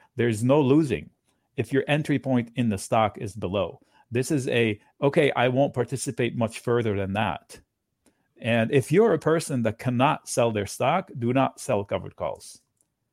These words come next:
And you think you are until you get faced with it and you see this one at fifty and you go, Oh my gosh, and then you get panicked, and, uh, and, and then you buy it back and you lose money on, no. The,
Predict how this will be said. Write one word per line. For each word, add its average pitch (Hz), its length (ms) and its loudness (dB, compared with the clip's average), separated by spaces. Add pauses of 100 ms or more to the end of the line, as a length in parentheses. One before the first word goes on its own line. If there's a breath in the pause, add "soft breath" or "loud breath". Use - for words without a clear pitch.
(240)
And 127 160 0
you 156 140 4
think 208 280 2
you 202 120 4
are 202 380 2
until 131 360 0
you 139 160 2
get 127 280 -2
faced 151 360 -2
with 165 140 0
it 170 140 0
and 120 100 0
you 120 80 0
see 139 160 -2
this 143 220 -2
one 135 160 -2
at 107 200 -2
fifty 160 440 -4
and 135 80 -4
you 131 60 -4
go, 165 140 4
Oh 233 60 4
my 170 160 4
gosh, 170 380 0 (440 soft breath)
and 131 240 -2
then 135 160 2
you 127 80 0
get 127 180 0
panicked, 147 380 -2
and, 120 180 -2
uh, 110 180 -2
and, 117 320 -4
and 117 120 -2
then 131 140 0
you 117 100 2
buy 139 220 4
it 117 140 2
back 135 320 2
and 104 160 -4
you 107 100 -2
lose 127 260 0
money 127 240 -2
on, 113 220 -6
no. 107 240 -4 (540)
The, 123 140 0